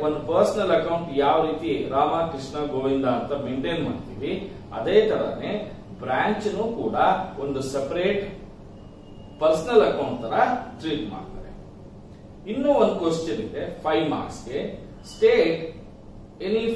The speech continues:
five objectives of branch accounting. ಇದು ಟೂ ಮಾರ್ಕ್ಸ್ ಗೆ already ಕಲ್ತಿದ್ವಿ, ಆದ್ರೂ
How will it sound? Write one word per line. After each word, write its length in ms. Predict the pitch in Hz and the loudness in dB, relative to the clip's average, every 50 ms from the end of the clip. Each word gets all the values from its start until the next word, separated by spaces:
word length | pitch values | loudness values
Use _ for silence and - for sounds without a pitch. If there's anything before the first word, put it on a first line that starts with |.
| - | 2
five 260 | 196 196 220 - - - - - - - - - | 6 8 8 8 8 6 2 0 -2 0 2 2
objectives 640 | - - - 220 226 226 226 - - 170 156 143 - - - | 2 2 2 2 2 2 2 0 -2 -2 -2 0 -2 -2 -2
of 60 | - - - - - | -2 -2 -4 -4 -2
branch 360 | 135 131 131 131 - - - - | 0 2 2 2 2 -2 -4 -8
accounting. 500 | - - 101 95 92 92 - - - - - - - - - - - 190 | -10 -8 -8 -8 -8 -8 -10 -12 -14 -14 -14 -16 -16 -18 -18 -12 -8 -4
ಇದು 140 | 208 190 170 160 160 - | -2 0 0 0 0 2
ಟೂ 80 | - 214 226 220 196 | 2 2 2 2 2
ಮಾರ್ಕ್ಸ್ 260 | 175 175 170 - - - | 2 0 0 -2 -2 -2
ಗೆ 60 | 147 - - - | -2 -2 0 2
already 280 | 147 147 147 - - - - | 2 2 2 0 -2 -2 0
ಕಲ್ತಿದ್ವಿ, 540 | 165 180 - - 175 - - - - - 175 - - - - - - - - 190 | 2 2 2 2 0 -2 -2 -4 -4 -4 -4 -4 -4 -8 -12 -14 -8 -2 2 2
ಆದ್ರೂ 260 | 190 202 190 156 143 | 4 4 6 6 6